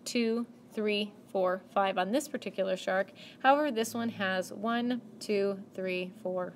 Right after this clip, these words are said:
five, six, seven. There's also some sharks out there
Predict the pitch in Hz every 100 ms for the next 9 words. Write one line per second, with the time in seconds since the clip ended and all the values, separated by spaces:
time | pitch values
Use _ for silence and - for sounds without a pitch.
0 | - 190 185 196 196 - - 175 - -
1 | - 269 - - - - - - - -
2 | 233 240 233 233 262 285 311 285 208 208
3 | 185 - 185 185 214